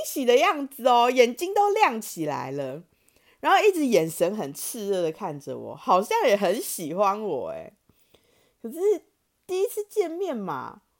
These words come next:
我哪里敢怎么样啊？他也很客气礼貌啊，吃饭的时候就是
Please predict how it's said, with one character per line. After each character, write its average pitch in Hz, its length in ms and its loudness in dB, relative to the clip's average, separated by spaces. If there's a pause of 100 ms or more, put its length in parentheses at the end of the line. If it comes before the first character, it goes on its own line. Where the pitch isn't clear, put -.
(160)
我 190 100 -6
哪 226 140 -2
里 262 80 -6
敢 165 220 -8
怎 151 120 -14
么 123 140 -20 (120)
样 139 260 -8 (340)
啊？ 330 100 0 (220)
他 330 160 2
也 294 100 2
很 202 140 -2
客 202 180 -6
气 202 220 -10
礼 131 160 -12
貌 127 300 -10
啊， 113 320 -12 (360)
吃 320 240 -10
饭 302 320 0
的 208 160 -2
时 196 160 -10
候 208 200 0
就 202 200 -4
是 180 560 -8